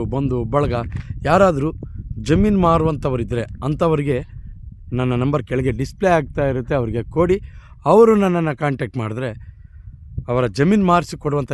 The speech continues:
ಕೆಲಸ ಮಾಡ್ತೀನಿ ಅಂತ ಹೇಳ್ತಾ ವಿಡಿಯೋನ ಶುರು ಮಾಡೋಣ ಬನ್ನಿ. ಸ್ನೇಹಿತರೆ,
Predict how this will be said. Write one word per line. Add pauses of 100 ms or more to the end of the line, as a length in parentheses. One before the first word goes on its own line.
(100)
ಕೆಲಸ (120)
ಮಾಡ್ತೀನಿ
ಅಂತ
ಹೇಳ್ತಾ (520)
ವಿಡಿಯೋನ (120)
ಶುರು
ಮಾಡೋಣ (240)
ಬನ್ನಿ. (640)
ಸ್ನೇಹಿತರೆ,